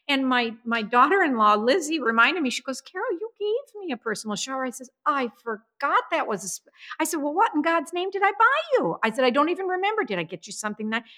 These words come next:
She said, "You got me the piece of luggage." And I said, "Oh, that's right." 'Cause I told her, "Make sure that passport is ready at all times 'cause the Sheelys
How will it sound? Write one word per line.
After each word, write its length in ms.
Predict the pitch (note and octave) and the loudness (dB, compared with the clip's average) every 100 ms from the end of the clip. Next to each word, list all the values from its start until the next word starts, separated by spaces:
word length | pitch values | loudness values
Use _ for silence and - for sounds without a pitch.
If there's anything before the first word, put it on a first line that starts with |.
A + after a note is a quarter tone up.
| _ | _
She 140 | - - | -10 -8
said, 160 | F4+ - | -10 -12
"You 60 | D#4+ | -12
got 180 | D#4 E4 | -14 -12
me 80 | C#4 | -16
the 100 | C4+ | -16
piece 300 | - C4+ D4+ | -20 -20 -18
of 80 | D4+ | -18
luggage." 600 | E4 _ G4 F4 - A3+ | -20 _ -20 -20 -20 -14
And 120 | A3 | -12
I 60 | A3 | -12
said, 180 | A#3+ _ - | -16 _ -20
"Oh, 600 | A3 G3+ G3+ G#3+ G#3+ G#3+ _ _ _ _ _ | -20 -20 _ _ _ _ _ _ _ _ _
that's 240 | G3+ - F#3+ | -12 -12 -16
right." 200 | F#3 - | -18 -14
'Cause 140 | F3+ | -10
I 60 | F#3 | -8
told 260 | G3 G3 | -6 -6
her, 200 | F#3+ E3+ _ _ G#3+ | -6 -10 _ _ -8
"Make 220 | G#3 G3 | -6 -4
sure 260 | - - D4+ | -4 -2 0
that 240 | D#4 D#4+ | 0 -2
passport 560 | - B3 A#3 - A3 G3+ | 0 0 0 -4 -6 -4
is 140 | F#3+ | -4
ready 240 | G3 F#3 F3+ | -4 -2 0
at 100 | E3+ | 0
all 200 | F#3 A3 | 0 -2
times 420 | A3+ G#3+ A3 A3 | -4 -6 -6 -12
'cause 200 | - - | -16 -20
the 60 | - | -18
Sheelys 760 | - - G#3+ A3+ A#3 A#3+ - | -14 -10 -6 -4 -6 -8 -12